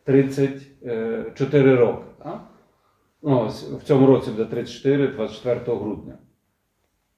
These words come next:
Ось. І це, розумієте, це велика тайна. Ми, ми цього не можемо розуміти, чому Бог так веде. Але важливо, щоб ти відкривався, щоб мав відкрите серце, щоб те, що я часто теж, е, повторюю:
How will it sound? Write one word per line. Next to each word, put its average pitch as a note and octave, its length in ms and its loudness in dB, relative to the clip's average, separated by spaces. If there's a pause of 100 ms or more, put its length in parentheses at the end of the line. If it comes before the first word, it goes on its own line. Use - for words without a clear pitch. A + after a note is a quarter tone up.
(180)
Ось. B2+ 380 2 (1000)
І F3 100 -4
це, C#4 640 8
розумієте, A3+ 440 -2
це B3+ 180 0
велика D4 360 -2
тайна. D#3+ 420 0
Ми, F3 180 -2
ми F#3+ 200 -4
цього C4+ 280 4
не C4+ 120 8
можемо C4 340 4
розуміти, B3 420 0
чому B3 280 -2
Бог A#3+ 280 4
так G3+ 220 -4
веде. D#3 400 -2
Але C3 160 -2
важливо, G#3+ 480 0
щоб G3 400 0 (540)
ти C#4 260 4
відкривався, B3 1300 0 (400)
щоб D3 240 -10
мав G#3+ 240 0
відкрите B3+ 500 0
серце, G3 540 0
щоб C3+ 200 -10 (540)
те, F3+ 120 -4
що F#3 140 4
я F#3 120 6
часто G#3 340 2
теж, G3+ 400 2
е, E3 200 -2
повторюю: D#3 720 2